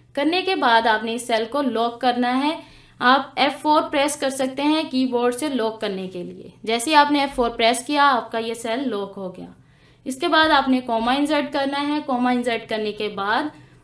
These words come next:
आपने इन्हें सिलेक्शन बतानी है कि कहाँ से कहाँ तक आप डेटा लुकअप सेल,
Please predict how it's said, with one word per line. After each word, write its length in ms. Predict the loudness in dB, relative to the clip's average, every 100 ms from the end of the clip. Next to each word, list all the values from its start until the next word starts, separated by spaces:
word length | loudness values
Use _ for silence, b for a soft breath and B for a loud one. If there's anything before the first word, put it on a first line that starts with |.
| B -4
आपने 360 | 0 2 2
इन्हें 260 | 4 4 2
सिलेक्शन 480 | 0 -2 -2 0 0
बतानी 440 | 0 -2 -4 -6
है 180 | -8 -14 -20 -8
कि 80 | -6
कहाँ 340 | 0 2 2
से 140 | 2 -2
कहाँ 280 | 0 0 0
तक 180 | 0
आप 220 | 0 0 -2
डेटा 320 | -4 -2 -2
लुकअप 360 | -2 -4 -6
सेल, 380 | -4 -4 -2 -4